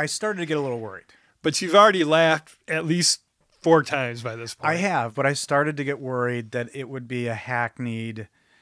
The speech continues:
Speaker 2: Oh, yeah.
Speaker 1: gay, like, they wouldn't treat the, the homosexual stuff and they wouldn't treat the gay stuff respectfully, and it w-, would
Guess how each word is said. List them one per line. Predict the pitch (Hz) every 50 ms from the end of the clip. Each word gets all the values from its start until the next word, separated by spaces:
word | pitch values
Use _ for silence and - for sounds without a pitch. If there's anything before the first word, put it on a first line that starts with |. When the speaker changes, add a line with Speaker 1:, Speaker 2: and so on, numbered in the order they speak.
| _ _ -
Speaker 2:
Oh, | - 120 117 117 113
yeah. | 113 120 117 110 113 - _ _ -
Speaker 1:
gay, | - 139 131 127 127 127 127 - 135
like, | 131 131 131 131 135
they | 143 143 143
wouldn't | 143 156 180 185 190 170 -
treat | - - 165 147 143 139 143 - _ _ _ _ _
the, | - 135 127 120 131
the | 139 127
homosexual | 117 139 131 123 - - 135 120 - - 120 113 110
stuff | - - 123 117 117 110 - 123
and | 120
they | 113
wouldn't | 117 123 131 135 131
treat | - 135 123 120
the | 131 110
gay | 117 113 113
stuff | 107 - - 127 117 117 110 - - - _ _ _ _ _ _ _ _ -
respectfully, | 139 - - - 180 165 156 - - 147 143 135
and | 131
it | 131 123 120 120 -
w-, | 139 127 127
would | 123 123 131 127 120